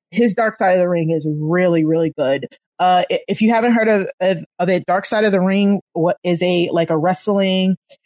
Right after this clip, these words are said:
it's a, um, documentary, docuseries about wrestling, and it's normally on Vice T V. You can also find it on YouTube at, at Vice, and it's just, it's really good, well done, um, reenactments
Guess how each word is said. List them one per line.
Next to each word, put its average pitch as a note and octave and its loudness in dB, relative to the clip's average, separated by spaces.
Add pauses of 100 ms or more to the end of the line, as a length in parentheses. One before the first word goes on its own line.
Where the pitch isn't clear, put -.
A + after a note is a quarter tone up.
(180)
it's - -6
a, F3 2 (160)
um, E3 0
documentary, G3 0 (140)
docuseries A#3+ 0
about F#3 0
wrestling, A#3 0 (280)
and G3 0
it's F#3 -2
normally G3 2
on E3+ 0
Vice F3 -2 (160)
T A3 0
V. G3+ -2 (180)
You G#3+ 2
can G3 0
also F3+ 0
find F#3 0
it F#3 0
on D#3+ 0
YouTube A#3 2 (100)
at, B3 -2
at A#3+ 0
Vice, C4+ 0 (260)
and G#3+ 0
it's A#3 0
just, G#3+ -2 (100)
it's G#3 0
really B3 2
good, A3 2
well F3 0
done, F#3+ 2 (400)
um, F3+ 0 (200)
reenactments G#3 0